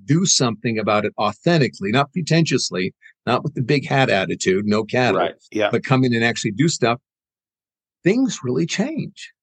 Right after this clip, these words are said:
Speaker 1: I was talking to that fellow just the other day. He says, "Yeah, we actually have done a, uh, uh, what was it? A survey, a survey on how people feel about coming to work here."
Speaker 2: Yeah.
Speaker 1: And our people are happy. They're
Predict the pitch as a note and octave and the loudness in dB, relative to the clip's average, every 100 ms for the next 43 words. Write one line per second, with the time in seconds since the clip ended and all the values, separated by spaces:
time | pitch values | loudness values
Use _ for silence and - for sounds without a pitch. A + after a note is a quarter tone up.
0 | - A#2+ B2+ C3+ C3 C3+ B2+ A#2+ C3+ C#3+ | -6 -4 0 0 0 0 0 0 2 0
1 | F#3 _ _ _ - A2+ B2+ A#2 A2+ B2 | -2 _ _ _ -4 0 2 2 2 2
2 | C#3 - A#2 G#2 B2+ A3 A2+ - A#2 F#3+ | 2 0 -2 0 0 0 -2 -4 -2 0
3 | F#3+ B2 B2 - B2 A#2 G#2+ - B2 A#2 | 0 0 -2 0 0 2 0 -4 -4 -2
4 | A2+ G2+ - _ _ _ _ G2+ G#2 A#2+ | -2 -2 -6 _ _ _ _ -6 -4 -4
5 | C3+ - - - - C#3 C3+ C3+ C3+ - | -4 -6 -6 -4 0 0 2 0 0 2
6 | A#3+ C#4 - - - G3+ _ _ _ _ | 2 0 -4 -10 -16 -20 _ _ _ _
7 | - A2+ - E3+ F#3 C#3 B2+ - A2+ G#2+ | -8 -4 2 4 4 4 2 0 -4 -4
8 | A2 - A#2 G#2+ D3+ C#3 - B2+ G2 F#2+ | -6 -4 -4 0 -2 -2 -2 0 2 2
9 | C3+ - G#2+ G#2+ G#2+ - G#2+ A2+ A#2+ F#3 | 0 -4 -2 0 0 -2 -2 0 0 0
10 | D#3+ - - - _ _ _ G2+ F#2 F2 | -2 -8 -10 -18 _ _ _ -4 -4 0
11 | A2+ D#3 G#3+ C#3 A#2+ B2+ - A2+ B2+ F3+ | 2 2 2 0 0 -4 0 0 2 0
12 | A#3 - F#2 G2 G#2+ | -4 -8 -8 -2 -2